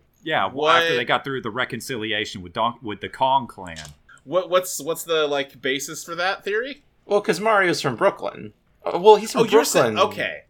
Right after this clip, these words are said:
Speaker 2: I
Speaker 3: Yeah.
Speaker 2: see what you're saying. You're saying that New Donk City, what, what, is that the Metro Kingdom? Is that its real name?
Speaker 3: Yes.
Speaker 1: Yes.
Speaker 2: Yeah.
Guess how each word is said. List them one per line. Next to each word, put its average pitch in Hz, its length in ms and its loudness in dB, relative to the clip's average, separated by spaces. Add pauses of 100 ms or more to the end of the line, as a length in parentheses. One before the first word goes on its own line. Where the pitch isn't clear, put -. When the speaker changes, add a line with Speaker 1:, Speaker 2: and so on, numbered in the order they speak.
(100)
Speaker 2:
I 156 100 -4
Speaker 3:
Yeah. 139 120 2
Speaker 2:
see - 60 0
what - 60 -6
you're - 60 -10
saying. - 200 -16 (420)
You're 196 120 -2
saying 208 280 2
that 165 180 0
New 190 200 -6
Donk 170 240 2
City, 139 640 -4
what, 190 220 -6
what, 226 180 -4 (400)
is 202 80 -10
that 247 100 -4
the 202 80 0
Metro 165 460 -2
Kingdom? 196 400 -10
Is 170 80 -14
that 175 100 -4
its 165 140 -10
real 175 180 -8
name? 175 380 -10
Speaker 3:
Yes. 117 260 4
Speaker 1:
Yes. - 400 -4 (320)
Speaker 2:
Yeah. 92 380 -6